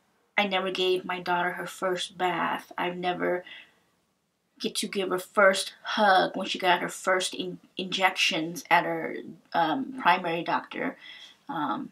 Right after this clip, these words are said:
it was something that my mom just did right away, and I couldn't just step in 'cause she just grabbed my daughter and, and, and held her as she was crying, and I stood there feeling selfless, feeling so stupid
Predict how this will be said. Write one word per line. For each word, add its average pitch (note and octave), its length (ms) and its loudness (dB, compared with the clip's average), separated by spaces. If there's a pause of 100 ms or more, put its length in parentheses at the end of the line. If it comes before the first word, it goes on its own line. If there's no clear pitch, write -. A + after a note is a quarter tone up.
(120)
it G3 40 -4
was G3 180 -2
something F#3+ 240 -2
that F3+ 100 -8
my F3 160 2
mom F3+ 580 2 (240)
just G3 240 -6
did F#3 180 2
right F#3 260 4
away, F3+ 560 2 (280)
and F#3 100 0
I F#3 100 2
couldn't G#3+ 280 0
just - 160 -4
step F#3 300 4
in G#3 140 0
'cause F#3 140 -6
she - 180 2
just F3+ 200 -8 (140)
grabbed F#3 440 4
my F3 120 -2
daughter F3 320 4
and, E3 160 -2
and, D#3+ 240 -2
and E3+ 160 -4
held F3+ 280 2
her E3 220 -2 (360)
as D#3+ 140 0
she - 140 -4
was F3 240 -2
crying, F#3+ 480 2
and F3 80 -2
I E3 80 -2
stood F#3+ 440 -4
there F3+ 340 -2 (380)
feeling A3+ 720 4
selfless, G3 1160 2 (120)
feeling G#3 640 -2
so G#3 300 -2
stupid G#3 580 -6